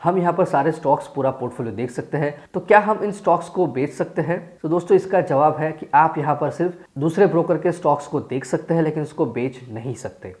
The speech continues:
आपको बेचने के लिए उसी ब्रोकिंग अकाउंट के अंदर लॉगिन करना होगा और वहीं से आप बेच सकते हैं। आपने जो स्टॉक्स धन से खरीदे हैं, वही स्टॉक्स आप धन में बेच सकते हैं।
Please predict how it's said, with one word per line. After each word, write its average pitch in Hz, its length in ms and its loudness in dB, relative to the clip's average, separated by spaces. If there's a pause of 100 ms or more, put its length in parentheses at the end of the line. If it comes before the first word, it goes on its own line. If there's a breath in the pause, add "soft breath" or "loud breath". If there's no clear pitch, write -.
(140)
आपको 113 260 -4
बेचने 127 340 -2
के 156 120 -2
लिए 160 320 -2 (240 loud breath)
उसी 165 220 -2
ब्रोकिंग 156 360 0
अकाउंट 143 300 0
के 151 60 -2
अंदर 131 140 -2
लॉगिन 113 280 -2
करना 139 260 0
होगा 139 280 0
और - 180 -6
वहीं 143 180 -4
से 147 120 -4
आप 135 80 0
बेच 107 200 -8
सकते - 280 -12
हैं। 147 300 -10 (380 soft breath)
आपने 180 300 2
जो 180 180 2
स्टॉक्स 170 420 2
धन 185 160 0
से 180 160 -2
खरीदे 151 340 -2
हैं, 156 200 -2 (340 loud breath)
वही 170 220 2
स्टॉक्स 180 340 2
आप 151 200 6
धन 120 100 -4
में 160 180 -4
बेच - 180 -6
सकते - 280 -14
हैं। - 160 -16